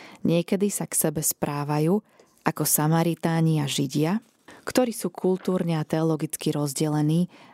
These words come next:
a žijú v neprajných alebo nepriateľských vzťahoch. Pretrvávajúca nejednota ich mrzačí. Uvedomujú si potrebu ekumenického obrátenia –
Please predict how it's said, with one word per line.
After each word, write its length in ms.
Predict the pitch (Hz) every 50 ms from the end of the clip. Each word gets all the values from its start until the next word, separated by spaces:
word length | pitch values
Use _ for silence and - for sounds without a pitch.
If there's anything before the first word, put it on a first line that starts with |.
| _
a 160 | - - 165 156
žijú 240 | 156 170 170 156
v 160 | 143 151 165 180
neprajných 800 | 175 - 190 185 180 175 175 165 165 160 160 160 147 - - -
alebo 320 | 170 147 147 131 143 143
nepriateľských 800 | 147 151 151 - 165 156 139 - 143 135 127 - - - 123 -
vzťahoch. 720 | - - - - - 143 127 127 120 113 - - - - _ _ _ _ _ _ _ _ _ _ _ _ _ _ _ _ _ _ _ _ -
Pretrvávajúca 880 | - 139 139 - - - 151 165 156 160 170 165 160 156 156 - - 180 170
nejednota 720 | 160 160 156 156 156 147 151 156 151 - - 160 156 156 - _
ich 160 | - 147 135 135
mrzačí. 720 | 131 135 143 - 135 127 131 - - 135 127 139 151 _ _ _ _ _ _ _ _ _ _ _ _ _ _ _ _ _ _ - -
Uvedomujú 560 | 202 226 226 202 208 190 180 175 175 170 165
si 160 | 160 - - 156
potrebu 640 | - - 156 156 - - 170 160 147 156 156 -
ekumenického 800 | 160 - - - 156 156 156 151 151 - - - - 151 147 143
obrátenia – 880 | - - 151 135 160 151 147 147 - - 165 156 156 165 175 196 214